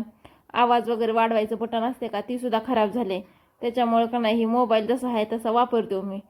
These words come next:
आता मोबाईल नवीन घ्यायचं म्हणजे, म्हणजे काय काय जण म्हणतात की मोबाईल नवीन घे. आता मोबाईल नवीन घेण्याचं, न घेण्याचं कारण म्हणजे काय माहिती आहे का?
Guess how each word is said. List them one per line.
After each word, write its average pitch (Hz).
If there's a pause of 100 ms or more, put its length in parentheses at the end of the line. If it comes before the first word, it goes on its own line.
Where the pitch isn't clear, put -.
(380)
आता 208
मोबाईल 240
नवीन 254
घ्यायचं 254
म्हणजे, 233 (920)
म्हणजे 220
काय 269
काय 269
जण 247
म्हणतात 269 (100)
की 247
मोबाईल 240
नवीन 220
घे. 220 (280)
आता 220
मोबाईल 262
नवीन 262
घेण्याचं, 262 (180)
न 277
घेण्याचं 262
कारण 247
म्हणजे 233
काय 233
माहिती 240
आहे 220
का? 226